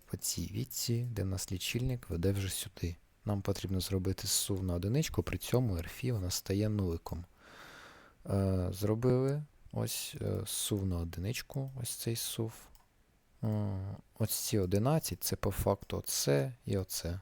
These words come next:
Ну, ви розумієте, просто звичайний в Р Х, можна сказати, робимо звичайний сув, не модифікований. В Р З за право модифікованого суву. Зробили. Тепер,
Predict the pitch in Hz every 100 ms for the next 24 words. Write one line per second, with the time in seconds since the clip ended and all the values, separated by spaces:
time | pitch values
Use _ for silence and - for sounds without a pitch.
0 | - 139 113 98 - _ _ _ - 95
1 | 95 98 92 82 82 90 - 117 - 95
2 | 98 - 110 95 90 90 110 165 208 -
3 | - 101 98 - 90 101 113 131 117 104
4 | 95 - 131 127 113 - 85 - - 110
5 | 107 95 - - 90 85 85 - - -
6 | - 98 101 92 98 95 117 170 - -
7 | - - 120 139 101 90 - - 107 107
8 | 101 - - 85 87 - _ - - 95
9 | 90 120 151 147 123 _ _ - _ -
10 | - _ - - - - - - 107 127
11 | 143 143